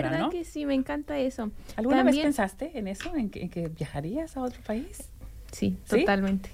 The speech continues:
Speaker 1: Lo, lo, lo, lo sabía desde que entré a la universidad. Yo sabía que quería hacer estudios en el extranjero. Y de hecho, ah, estando en la unam, me fui de intercambio dos veces, una vez a Los Ángeles y otra vez a Medellín,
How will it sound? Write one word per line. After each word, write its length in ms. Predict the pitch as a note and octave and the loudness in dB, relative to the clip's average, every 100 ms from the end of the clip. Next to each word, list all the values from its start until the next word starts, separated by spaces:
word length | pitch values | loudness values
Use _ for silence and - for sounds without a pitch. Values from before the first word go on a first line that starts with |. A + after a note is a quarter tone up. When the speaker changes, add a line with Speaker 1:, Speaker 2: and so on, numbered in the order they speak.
| - | 0
Speaker 1:
Lo, 200 | G3+ G3+ G3+ | 4 4 6
lo, 500 | G3+ G3 G3 F#3+ F#3+ | 6 6 6 6 4
lo, 200 | G3+ G3 - | 2 0 2
lo 140 | G#3+ G3 | 2 4
sabía 300 | G#3 G3+ A3+ | 4 4 4
desde 220 | A#3+ G#3+ | 2 0
que 100 | G3 | 0
entré 220 | F#3+ G3 | 2 2
a 40 | G#3 | 2
la 100 | A3+ | 4
universidad. 600 | A3 G3+ G3+ G#3+ G#3 G#3+ - - - - - - - | 4 2 0 0 0 0 -8 -18 -18 -18 -18 -18 -2
Yo 180 | G3+ G3 | 4 4
sabía 320 | G3 G3+ G3+ | 4 4 2
que 120 | G3+ | 0
quería 200 | F#3+ F#3 F#3 | -4 -2 -2
hacer 180 | G3+ | -2
estudios 360 | G3 - G3+ G3 | -4 -2 -2 2
en 80 | F#3+ | 4
el 60 | |
extranjero. 600 | F#3 F3+ G3 F#3 G#3 C4+ - - - - - - | 4 4 4 4 4 0 -2 -12 -14 -12 -14 2
Y 180 | - A#3+ | 8 8
de 240 | A#3 B3 | 10 8
hecho, 520 | B3+ - C#4 D#4+ F4+ - | 4 2 2 2 0 -2
ah, 260 | G#3+ G#3 G3+ | 0 2 0
estando 440 | G3+ - C4 D#4+ | -2 0 0 2
en 80 | E4 | 0
la 80 | D4 | 2
unam, 320 | A#3 A3 C4+ G4 | 4 4 0 0
me 120 | C#4 | 0
fui 340 | A3+ - A3+ A3+ | 0 -2 -2 -2
de 80 | A3+ | 0
intercambio 840 | A3+ G#3+ G#3 G3 G#3 G#3+ A3+ A3+ | 0 0 -4 -2 0 0 0 0
dos 220 | G#3 G#3 | -2 -2
veces, 360 | A#3+ A#3+ A3+ G#3 | -4 -4 -4 0
una 220 | G3+ G3 | 2 2
vez 240 | F#3+ F#3+ - | -2 -2 0
a 80 | F#3 | 0
Los 180 | F#3 | 2
Ángeles 480 | A#3 A#3+ D#4 F4+ F#4 | 2 2 0 0 0
y 100 | G3+ | 0
otra 220 | G3 G3+ G3 | 0 0 0
vez 180 | F#3+ G3+ | 0 4
a 60 | |
Medellín, 480 | G3+ F#3+ G3 B3+ C#4+ | 4 6 6 6 4